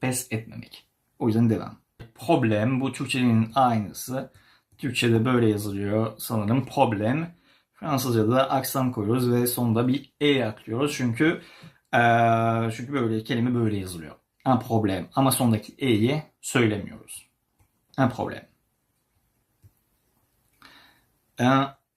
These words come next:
problème A, A, aksanlı A olmasına rağmen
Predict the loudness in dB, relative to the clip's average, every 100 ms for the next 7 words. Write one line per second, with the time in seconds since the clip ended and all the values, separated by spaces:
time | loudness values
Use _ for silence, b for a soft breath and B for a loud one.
0 | _ _ _ _ _ -8 2 2 4 2
1 | 2 0 0 0 -2 -4 _ -20 _ _
2 | _ _ _ _ _ _ 2 4 2 -2
3 | -12 _ _ _ _ _ -20 -6 -2 -2
4 | -4 -8 -6 -2 2 4 2 2 2 2
5 | 0 -2 -4 -2 -2 -4